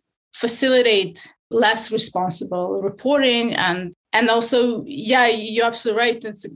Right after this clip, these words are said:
great point, that it also kind of, the more you have of, of the bad stuff, the less inclined you are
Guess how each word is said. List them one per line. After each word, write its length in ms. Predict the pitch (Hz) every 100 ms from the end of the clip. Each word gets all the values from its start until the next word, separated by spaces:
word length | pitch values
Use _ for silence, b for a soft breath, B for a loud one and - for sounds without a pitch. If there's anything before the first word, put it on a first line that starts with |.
| -
great 280 | 214 214 220
point, 400 | 277 247 196 180
that 160 | 196
it 80 | 202
also 360 | 220 226 233 208
kind 160 | 226
of, 140 | 202 - _ -
the 120 | 240
more 240 | 233 247
you 200 | 254 233
have 400 | 233 226 254 311
of, 200 | 214 202 -
of 120 | 208
the 80 | 208
bad 320 | 165 226 294
stuff, 540 | - 214 180 180 - -
the 100 | 214
less 360 | 208 214 240 -
inclined 580 | 220 - 233 214 220 208
you 140 | 190
are 480 | 185 175 175 180